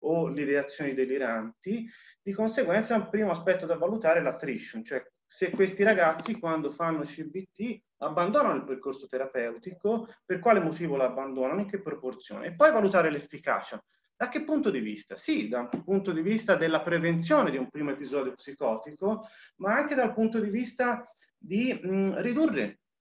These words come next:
la vulnerabilità del ragazzo rispetto alla psicosi, ovvero la C B T è in grado,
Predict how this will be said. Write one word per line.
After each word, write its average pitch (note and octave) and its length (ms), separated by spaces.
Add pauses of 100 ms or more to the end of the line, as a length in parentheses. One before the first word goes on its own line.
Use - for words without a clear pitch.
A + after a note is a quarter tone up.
(120)
la E3 160
vulnerabilità F3 920
del F3 160
ragazzo D#3+ 720
rispetto E3 380
alla C3 160
psicosi, C3 460
ovvero F3+ 260
la F#3 100
C G#3+ 200
B G3+ 200
T C3 160
è C3+ 100
in E3 140
grado, D#3+ 680